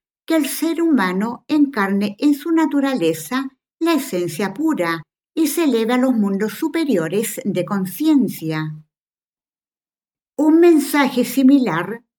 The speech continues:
podemos encontrar en el nombre de la diosa de las flores y del amor en el México antiguo, llamada Xochiquetzal, de Xochitl, flor, y quetzal,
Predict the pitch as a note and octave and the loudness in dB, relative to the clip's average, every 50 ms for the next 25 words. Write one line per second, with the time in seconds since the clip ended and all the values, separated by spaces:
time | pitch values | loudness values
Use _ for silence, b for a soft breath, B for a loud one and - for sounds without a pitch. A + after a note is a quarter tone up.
0 | _ - B3 A#3 A3 C#4 C#4+ D4+ E4 C#4+ - E4+ D#4+ C#4+ C4+ C4 A#3+ A#3 G#3+ G3+ | _ -2 0 2 4 4 4 4 2 2 0 2 2 2 2 2 0 -2 -2 -2
1 | - A3+ A#3+ A#3 A3 A3 A3 A3+ B3 B3+ B3 A#3 G#3+ F3 E3 F3 F3+ F#3 G3 G3 | -2 -2 -2 0 0 0 0 2 2 2 2 2 0 -2 -2 -2 -2 -4 -2 -2
2 | A3 A3 B3 C4+ C#4 C4 G3+ F3 F3 D#3+ - - G3+ G3 G#3 G3+ G#3+ A3 - - | -2 -2 0 0 -2 0 0 -2 -2 -2 -4 -6 -4 -4 -2 -2 -4 -4 -6 -8
3 | - B3 A3+ F3 E3 D3+ F3 F#3+ - - - - _ G3+ G3+ G3+ G#3 G#3+ A3 A#3+ | -8 -6 -4 -4 -2 -2 -2 -4 -4 -8 -12 -12 _ -4 -2 0 0 0 0 -2
4 | B3 A3+ G#3+ F3+ F3+ F3+ G3 A3 G#3+ - _ _ _ _ _ C#4 D4+ C#4+ D#4 D#4+ | -2 0 0 0 -2 -2 -4 -6 -10 -14 _ _ _ _ _ 2 4 4 6 6
5 | D4 B3 G3 E3 D#3 D#3 D3+ D#3 - - G#3+ G#3 G3+ G3+ - D#4+ E4 D#4 B3 - | 4 4 4 2 0 0 -2 -6 -6 -4 -2 -2 -2 -2 0 0 0 0 0 0
6 | D3+ D#3 D#3+ E3 D#3+ D#3 - _ _ - G3+ - D#4+ D#4 C#4+ C#4 B3+ F3 D#3+ D#3+ | -2 -2 -2 -4 -6 -10 -14 _ _ -16 -4 0 2 4 6 6 4 4 0 -2
7 | D#3 G#3 A3+ A#3+ B3 - _ _ _ _ _ _ - - - - C#4+ C#4 C#4 - | -4 -6 -8 -8 -12 -18 _ _ _ _ _ _ -18 -10 -4 -2 -2 -2 -2 -2
8 | - C#4+ C#4 - D#4+ D#4 D#4+ D#4+ - - - G3 E3+ E3 E3 E3+ D#3+ - _ _ | -4 -4 -4 -2 -4 -4 -4 -8 -14 -10 -6 -4 -4 -4 -4 -6 -8 -10 _ _
9 | _ _ _ - A3 A#3+ D#4 C#4 C#4+ - E4 E4 - _ - - G#3 F#3+ F#3+ - | _ _ _ -6 -2 -2 0 0 0 -2 -6 -6 -6 _ -4 -2 -2 -2 -2 -4
10 | C4+ C4 C#4 D4+ D#4 D#4 - _ _ - - C4+ C#4 D4+ D4+ B3+ F3 D#3 D#3 D#3 | -4 0 0 0 -2 -4 -10 _ _ -8 -4 -2 0 2 2 2 0 -2 -6 -10
11 | - _ _ _ _ _ - C#4+ C#4 - D#4+ D#4+ E4 - - - - A#3+ E3+ E3 | -16 _ _ _ _ _ -4 -4 -2 -2 -4 -6 -6 -10 -12 -8 -6 -6 -4 -4
12 | F#3 G#3+ B3+ C#4 - - | -4 -6 -6 -8 -10 -16